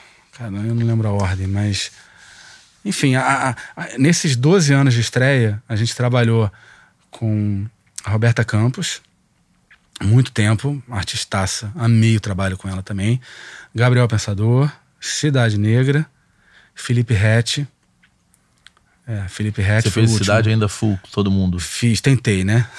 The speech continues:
Speaker 1: <laughs> Tentei, né? Mas, é, a
Speaker 2: Pô,
Speaker 1: gente
Speaker 2: eu, eu fico muito triste que
Speaker 1: Eu
Speaker 2: essa banda
Speaker 1: também.
Speaker 2: não tá na estrada full.
Speaker 1: Eu também, eu também. E a gente, a gente, o, o Emerson, o Hold, que,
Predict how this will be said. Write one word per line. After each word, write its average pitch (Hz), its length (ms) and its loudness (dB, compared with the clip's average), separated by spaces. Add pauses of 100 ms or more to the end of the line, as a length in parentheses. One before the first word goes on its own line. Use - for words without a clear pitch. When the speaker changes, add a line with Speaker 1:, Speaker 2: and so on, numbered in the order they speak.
(540)
Speaker 1:
<laughs> 156 640 -2
Tentei, 107 400 -4
né? 98 180 -2 (560)
Mas, 120 680 2
é, 104 520 -2
a - 40 -2
Speaker 2:
Pô, - 20 4
Speaker 1:
gente 85 160 2
Speaker 2:
eu, 90 160 0
eu 92 140 -2
fico 98 260 -6
muito 95 240 -4
triste 92 300 -6
que - 60 -4
Speaker 1:
Eu 123 60 4
Speaker 2:
essa 131 100 2
banda 185 120 2
Speaker 1:
também. 127 160 2
Speaker 2:
não 113 60 2
tá 95 80 2
na 92 60 0
estrada 90 340 -4
full. 104 200 -6
Speaker 1:
Eu 92 60 0
também, 117 320 0
eu 87 60 -8
também. 98 500 -6
E 107 100 -2
a 107 60 0
gente, 110 360 -2
a 110 120 0
gente, 117 720 0 (1120)
o, 147 320 0
o 147 60 2
Emerson, 120 580 0
o - 80 -8
Hold, 101 400 -2 (420)
que, 98 220 -10